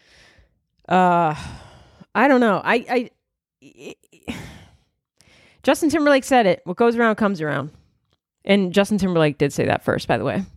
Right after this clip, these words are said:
N-, he did not take that from anybody. It's not been a saying. It's time, man. It's time for his reckoning. Reckoning. What goes around comes around for sure. Uh,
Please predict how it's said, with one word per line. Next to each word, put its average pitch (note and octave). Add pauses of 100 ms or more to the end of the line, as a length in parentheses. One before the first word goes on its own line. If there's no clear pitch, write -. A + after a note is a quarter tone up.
(160)
N-, F3
he G3
did F3
not D#3+
take -
that -
from -
anybody. F#3
It's -
not D#3+
been -
a C3+
saying. - (1500)
It's -
time, B3
man. F#3+ (200)
It's -
time B3
for A3+
his G#3+
reckoning. D3+ (300)
Reckoning. D#3 (1500)
What F3
goes A3
around A3
comes G#3
around F#3+
for F3+
sure. E3+ (920)
Uh, E3